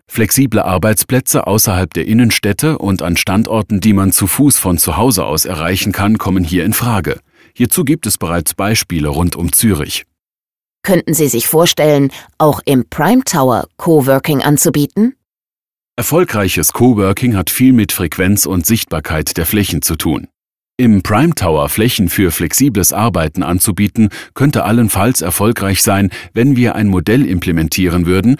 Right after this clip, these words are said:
Speaker 1: bei dem bestehende Mieter des Turms das Angebot im Sinne des erwähnten Überlaufbeckens nutzen könnten.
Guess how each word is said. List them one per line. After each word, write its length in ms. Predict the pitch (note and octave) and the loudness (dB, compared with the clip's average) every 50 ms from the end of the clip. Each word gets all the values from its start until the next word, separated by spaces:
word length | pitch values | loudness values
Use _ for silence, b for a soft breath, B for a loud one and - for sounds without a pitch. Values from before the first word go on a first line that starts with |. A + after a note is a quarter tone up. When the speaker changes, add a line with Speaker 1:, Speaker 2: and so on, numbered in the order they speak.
| B B B | B B B
Speaker 1:
bei 120 | - G#2 | -4 -2
dem 200 | - B2 B2+ B2 | 0 2 2 2
bestehende 540 | A2+ G2+ F#2+ - - C3 C#3 D3+ C3 G2+ F#2+ | 2 0 -2 0 0 2 2 4 4 2 2
Mieter 340 | E2+ F2 F2 E2+ - F#2+ E2+ | 2 0 0 0 0 -2 -2
des 180 | D2+ E2+ - - | -2 -2 -2 -2
Turms 380 | - G2 F#2 A2 D#3 E3 - | 0 0 2 2 2 0 0
das 200 | - G2 G2 - | -2 -2 -2 -2
Angebot 540 | - G#2 A2+ B2 A#2 G#2 F#2 G#2+ A#2 D3 - | 0 2 2 2 2 2 2 0 0 0 0
im 140 | - A#2+ G2+ | 0 0 0
Sinne 280 | F#2 G#2 A2 A#2+ B2+ | 2 2 4 2 2
des 180 | G#2+ A2+ G#2+ - | 2 0 -2 -2
erwähnten 540 | A2 G#2+ E2+ G2+ G#2 G#2+ G2+ - - G#2 A2 | -4 -2 0 0 0 0 0 0 0 0 0
Überlaufbeckens 1000 | - D3 C3 A#2 G#2 E2+ D#2+ D#2 D2 - - - F2 E2 - - D2 C#2+ - - | 2 0 0 2 2 2 2 0 0 -2 -4 -4 -4 -4 -4 -4 -2 -2 -2 0
nutzen 320 | F#2 F2 D#2+ - - D#2 | 0 -2 -2 -2 -4 -4
könnten. 460 | D2 - D#2+ C#2+ C2 - - - - | -4 -4 -4 -4 -6 -8 -14 -20 -20